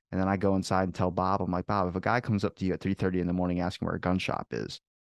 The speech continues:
you don't think that's weird?" And he goes, "No, I'm just trying to be helpful." I'm like, "You gave him my name." He goes, "Yeah, I figured you would know." And I'm like, "Thanks." But I've realized in gyms, and this is what I, first of all, I can't go anywhere without people knowing who I am.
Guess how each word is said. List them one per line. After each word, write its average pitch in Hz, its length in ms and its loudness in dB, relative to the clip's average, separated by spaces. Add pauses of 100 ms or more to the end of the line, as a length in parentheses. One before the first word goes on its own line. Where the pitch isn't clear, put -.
(460)
you 107 60 4
don't 110 140 4
think 110 160 4
that's 107 180 2
weird?" 101 280 0
And 123 60 0
he 135 60 0
goes, 135 160 0
"No, 214 80 0
I'm 127 140 2
just 104 200 -8
trying 135 140 2
to 117 40 2
be 98 100 0
helpful." 131 480 -2
I'm 110 80 -2
like, 107 120 0
"You 113 80 -2
gave 127 180 4
him 92 120 2
my 101 200 2
name." 98 340 0 (260)
He 160 60 -2
goes, 214 140 -2
"Yeah, - 280 0
I 151 60 -6
figured 131 300 -2
you 202 100 2
would 95 120 0
know." 107 260 0
And 101 80 -2
I'm 107 100 2
like, 104 160 0 (1800)
"Thanks." - 380 -4 (960)
But 165 220 6
I've 185 180 6
realized 220 360 8
in 147 100 8
gyms, 131 380 4
and 123 100 6
this - 160 0
is 123 100 -2
what 123 220 4
I, 95 100 -2
first 180 220 0
of - 40 2
all, 139 60 6
I 120 40 6
can't 127 260 0
go 113 140 4
anywhere 92 420 2
without 92 240 -2
people 101 200 -4
knowing 95 280 2
who 92 140 0
I 90 100 -2
am. 80 300 -6